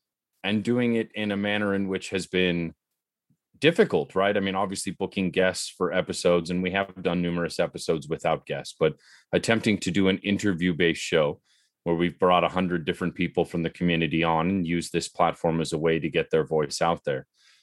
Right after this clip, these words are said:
makes it all the more challenging for us to book and continue these episodes. And as so many podcasts come and go, the fact that we have reached one hundred when millions,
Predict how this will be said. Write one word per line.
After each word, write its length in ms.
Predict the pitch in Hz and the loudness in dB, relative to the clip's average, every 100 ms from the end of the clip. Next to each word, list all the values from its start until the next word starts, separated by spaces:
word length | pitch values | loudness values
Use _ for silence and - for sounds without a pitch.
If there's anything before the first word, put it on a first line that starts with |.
| - | -4
makes 200 | 95 - | -2 2
it 80 | 101 | 4
all 160 | 117 123 | 6 6
the 60 | |
more 200 | 113 104 | 6 4
challenging 560 | - 104 101 98 92 90 | 4 2 2 2 -2 -4
for 200 | - 90 | 0 0
us 140 | 85 | 0
to 100 | - | -4
book 280 | 80 90 - | 0 -2 -2
and 120 | 82 | -8
continue 500 | - 85 87 85 80 | -6 -4 0 0 0
these 220 | 78 78 80 | -2 -2 -2
episodes. 640 | 76 - - - - - _ _ _ _ 85 | -2 -6 -10 -14 -16 -20 _ _ _ _ 0
And 100 | 87 | 0
as 120 | - | 4
so 200 | 107 104 | 4 6
many 240 | 104 95 | 6 2
podcasts 800 | 92 90 90 - 87 85 85 - - - | 2 0 0 -2 -2 -2 -4 -10 -16 -6
come 260 | - 95 90 | 2 2 4
and 160 | 90 | 2
go, 340 | 82 73 67 - _ _ _ | 4 4 2 -8 _ _ _
the 60 | 78 | -10
fact 300 | - 92 90 | -2 -2 -2
that 80 | 90 | -4
we 140 | 90 | -4
have 200 | 92 78 | -4 -2
reached 340 | 87 90 - - | -2 -4 -8 -12
one 340 | 82 101 98 | -2 0 2
hundred 540 | 95 90 80 78 73 _ _ _ - | 0 -2 -2 -6 -6 _ _ _ -4
when 440 | 87 87 80 76 _ _ - | 0 0 0 -6 _ _ -4
millions, 840 | 87 107 127 113 85 71 69 - | 0 4 4 2 0 -6 -10 -16